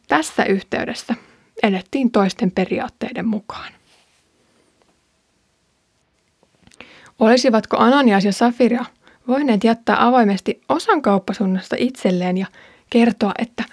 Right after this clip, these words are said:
paras kymppi riittää seurakunnan tarpeisiin? Varmasti olisivat voineet, mutta se ei sopinut heidän ylpeydelleen.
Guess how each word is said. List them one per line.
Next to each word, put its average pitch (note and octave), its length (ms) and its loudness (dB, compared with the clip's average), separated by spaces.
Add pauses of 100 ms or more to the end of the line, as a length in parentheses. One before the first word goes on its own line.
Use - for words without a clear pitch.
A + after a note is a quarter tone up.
(380)
paras D#4 440 -2
kymppi D4 400 2
riittää B3+ 580 -2 (200)
seurakunnan F#3 760 0
tarpeisiin? - 760 -6 (1500)
Varmasti A#3+ 540 4 (120)
olisivat B3 580 2
voineet, G3+ 580 0 (280)
mutta A#3+ 240 4
se A#3+ 140 -2
ei A#3+ 120 4
sopinut A#3+ 500 0
heidän C#4 240 -2
ylpeydelleen. - 840 -2